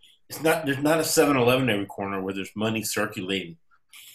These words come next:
or they don't have insurance companies. They don't have capitalism, right? So it's monopoly money. It's a huge Ponzi scheme. So Adam Silver should have known this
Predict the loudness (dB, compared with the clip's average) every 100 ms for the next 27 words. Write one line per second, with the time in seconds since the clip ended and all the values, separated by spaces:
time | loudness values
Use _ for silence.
0 | -20 _ -8 -4 -2 2 2 2 -2 -4
1 | -4 -6 -8 -8 -8 -10 -10 -10 -6 -4
2 | 0 0 2 -2 -2 -6 -12 -12 -10 -8
3 | -8 -14 _ _ _ _ _ 0 2 2
4 | -4 -4 0 2 2 0 -4 -4 -4 -6
5 | -8 -8 -8 -6 2 4 4 0 -6 -4
6 | -2 0 -2 -4 -6 -10 -16 -20 _ _
7 | _ _ _ _ _ _ _ -2 2 4
8 | 4 4 4 6 4 4 4 4 4 4
9 | 2 2 -2